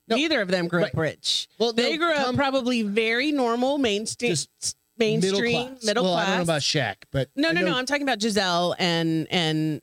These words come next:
Speaker 2: and Tom. They probably both grew up very middle stream, main, you know, middle class,
Speaker 1: Middle class, yeah.
Speaker 2: mainstream. Um, they probably had allowances. They probably had to clean their room.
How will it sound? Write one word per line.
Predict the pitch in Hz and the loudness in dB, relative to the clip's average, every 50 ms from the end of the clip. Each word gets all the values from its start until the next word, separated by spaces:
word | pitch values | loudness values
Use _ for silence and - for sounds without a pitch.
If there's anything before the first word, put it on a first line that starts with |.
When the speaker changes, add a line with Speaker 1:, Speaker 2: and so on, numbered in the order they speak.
| _ _ - | _ _ -4
Speaker 2:
and | 175 165 160 | -2 -2 -2
Tom. | - - 202 175 147 131 90 143 | 0 0 0 0 0 0 0 0
They | 196 208 | -2 0
probably | - 247 262 269 294 285 | 0 0 0 0 0 0
both | 226 185 175 185 - | 0 0 0 0 0
grew | - 208 | -2 -2
up | 202 - 147 | -2 0 0
very | 175 170 160 175 190 220 | 0 0 0 0 -2 -2
middle | 220 180 165 196 | -2 -2 -2 -2
stream, | 214 - - 190 208 226 220 | -4 -2 -2 -2 -2 0 0
main, | 190 156 160 175 - - - | 0 0 0 -2 -2 -6 -10
you | 113 139 180 165 | -6 -2 0 0
know, | 151 143 147 | 2 0 2
middle | 156 165 165 180 | 0 0 0 -2
class, | - - 180 147 143 160 185 - | -2 -2 0 0 0 0 0 -2
Speaker 1:
Middle | 139 110 | -2 -2
class, | 98 | 0
yeah. | |
Speaker 2:
mainstream. | 190 170 160 160 156 - - 147 147 156 185 196 - _ _ _ _ _ _ _ _ | 0 0 0 0 -2 -2 -2 0 0 0 -2 -4 -6 _ _ _ _ _ _ _ _
Um, | - 170 165 165 160 160 160 156 156 175 - _ _ _ - | -4 -2 0 0 0 0 -2 -2 -4 -6 -12 _ _ _ -2
they | 180 175 190 202 | 0 0 0 0
probably | 196 - 202 190 190 202 220 | 0 0 0 0 2 0 0
had | 214 220 226 233 | 2 0 0 0
allowances. | 269 277 254 208 190 190 202 214 - 262 247 226 | 0 0 2 0 2 0 0 0 0 -2 -2 0
They | 170 165 160 | -2 -4 -2
probably | - 160 147 147 160 170 165 | 0 -2 0 0 2 2 2
had | 190 185 190 | 2 2 0
to | 214 214 | -2 -2
clean | - 285 269 269 285 | 0 0 0 2 2
their | 311 320 302 | 2 0 0
room. | 262 240 226 220 220 233 254 277 294 302 294 285 | 0 0 0 2 0 0 0 0 0 0 0 -2